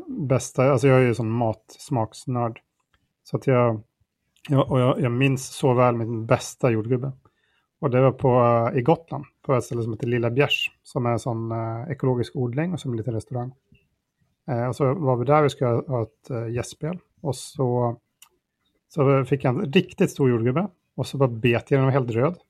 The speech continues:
Och så bet jag, det bara rann liksom saft, alltså liksom juicen utav, eh, saften av jordgubben.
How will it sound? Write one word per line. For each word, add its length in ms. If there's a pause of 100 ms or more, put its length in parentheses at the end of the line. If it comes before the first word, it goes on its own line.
(140)
Och 80
så 100
bet 240
jag, 100
det 60
bara 200 (100)
rann 600 (160)
liksom 280
saft, 420
alltså 180
liksom 340
juicen 440
utav, 440
eh, 80 (300)
saften 300
av 120
jordgubben. 400